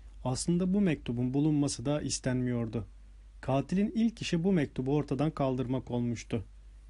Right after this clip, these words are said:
İşte planın karşılaştığı ikinci aksilik de buydu. İlki kardı. İkincisi ise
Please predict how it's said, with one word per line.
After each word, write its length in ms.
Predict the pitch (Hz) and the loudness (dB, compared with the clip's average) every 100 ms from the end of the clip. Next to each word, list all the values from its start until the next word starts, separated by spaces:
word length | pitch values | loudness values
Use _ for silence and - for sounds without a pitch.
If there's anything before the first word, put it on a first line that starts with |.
| - | -4
İşte 420 | 135 - 190 202 - | -4 0 0 0 -2
planın 320 | 156 151 180 | 2 4 2
karşılaştığı 760 | 185 147 131 - 143 131 - 143 | 2 0 0 0 0 0 0 -2
ikinci 460 | 135 - 139 151 | -2 -2 0 2
aksilik 460 | 180 - - 110 - | 0 0 -4 -6 -2
de 160 | 151 139 | 0 2
buydu. 320 | 131 113 107 - - - - - - - - - | 0 -2 -6 -8 -20 -20 -20 -20 -20 -20 -20 -2
İlki 520 | 139 135 127 190 208 - - | 0 0 2 2 2 -2 0
kardı. 480 | 151 139 123 120 - - - - - - - | 2 4 2 -4 -4 -16 -20 -20 -20 -20 -8
İkincisi 600 | 139 - 151 147 156 - | -6 2 4 4 2 0
ise 320 | 165 - 156 | 0 0 -2